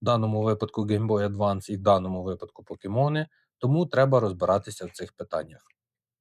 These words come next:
Відео буде коротке, нічого такого особливого, але хочу поділитися з вами тим, чого я навчився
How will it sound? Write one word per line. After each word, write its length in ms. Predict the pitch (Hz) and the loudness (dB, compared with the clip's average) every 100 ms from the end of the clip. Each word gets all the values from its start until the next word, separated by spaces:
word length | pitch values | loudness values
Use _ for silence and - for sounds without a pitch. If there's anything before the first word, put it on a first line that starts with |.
| _ - | _ -2
Відео 320 | 175 143 127 | 4 6 6
буде 240 | 117 113 | 4 0
коротке, 560 | 110 147 165 160 - 156 _ _ _ _ _ - | 2 2 2 0 -6 -8 _ _ _ _ _ -8
нічого 340 | 120 127 110 | -4 -2 -2
такого 260 | 110 - 104 | -2 0 0
особливого, 640 | 98 107 107 143 139 123 | 0 -2 0 2 2 2
але 240 | 113 117 | 2 0
хочу 240 | 110 113 101 | 0 -4 -4
поділитися 680 | - 104 101 101 98 - 95 | -4 -2 0 -2 -6 -10 -8
з 100 | 98 | -4
вами 380 | 101 95 90 92 _ _ _ _ - | -4 -2 -6 -10 _ _ _ _ 0
тим, 340 | 120 101 87 - | 4 4 0 -2
чого 280 | 110 104 | 0 2
я 220 | 98 101 120 | 4 2 2
навчився 720 | 135 123 143 135 135 143 147 | 0 -2 -2 -2 -2 -2 -4